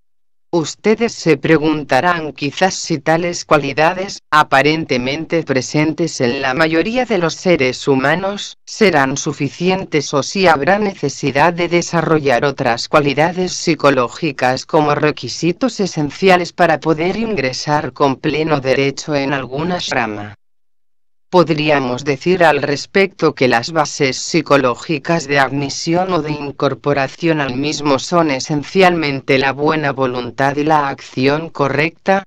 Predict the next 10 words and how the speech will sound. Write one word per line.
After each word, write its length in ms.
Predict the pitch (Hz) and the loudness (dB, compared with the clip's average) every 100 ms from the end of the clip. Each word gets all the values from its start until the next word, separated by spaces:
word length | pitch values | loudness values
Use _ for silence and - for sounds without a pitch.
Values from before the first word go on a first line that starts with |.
| - | -2
es 260 | 170 175 | -2 0
decir, 640 | - 160 - 139 123 113 - - | 0 0 0 -4 -4 -8 -14 -6
lo 320 | 175 170 151 | 0 2 2
que 100 | 214 | 0
podríamos 800 | - 175 151 151 151 139 135 131 | 2 0 0 2 2 2 -2 -4
significar 840 | - 196 156 143 - 160 196 196 | -4 -2 0 -2 -6 -2 2 2
como 300 | - 165 170 | 2 2 2
de 160 | 160 147 | -2 -4
correcta 640 | - 135 143 170 - 208 | -2 0 2 0 -2 -2
ciudadanía, 800 | - 170 151 147 147 151 190 220 | 0 2 2 4 2 0 -6 -8